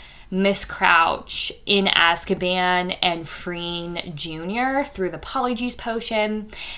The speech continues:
And like they say, or like Junior says at the end of Goblet of Fire, it's like, "The Dementors don't have eyes. They just sense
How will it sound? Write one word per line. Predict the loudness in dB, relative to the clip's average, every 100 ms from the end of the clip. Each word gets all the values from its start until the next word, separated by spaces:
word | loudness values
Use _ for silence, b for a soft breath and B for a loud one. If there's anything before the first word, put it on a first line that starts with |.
| B
And | 2 6
like | 4 4
they | 4
say, | 4 4 4 4 4
or | 6 8
like | 8 6 2 -6 -2
Junior | 0 2 0
says | -2 -2 -2
at | 0
the | 0
end | 0
of | 0
Goblet | 0 2 0
of | -2
Fire, | 0 0
it's | -2 -4
like, | -4 -2
"The |
Dementors | 0 4 4 4 2 2
don't | 0 0
have | 2
eyes. | 6 6 6 2
They | 2 2
just | 2 -2
sense | 0 0 0 -6